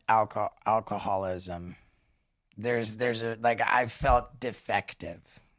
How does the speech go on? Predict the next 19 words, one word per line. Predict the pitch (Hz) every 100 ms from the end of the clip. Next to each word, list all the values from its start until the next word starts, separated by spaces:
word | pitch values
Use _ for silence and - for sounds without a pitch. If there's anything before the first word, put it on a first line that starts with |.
| _ _ -
You | 107
know, | 95
I | 98
felt | 101 - 117 101
de-, | - 110
like | 104 113
there | 123
was | 117 104
just | - 147 135 -
something | - 131 120 120 113 98
wrong | 98 98 98 92 95
with | 90 -
me, | 92 85 92 _ _ _ _ _ _
that, | - 107 104
uh, | 101 95 95 95 - - -
things | 226 95
weren't | 101 104 92
gonna | 85
work, | 76 62 82 -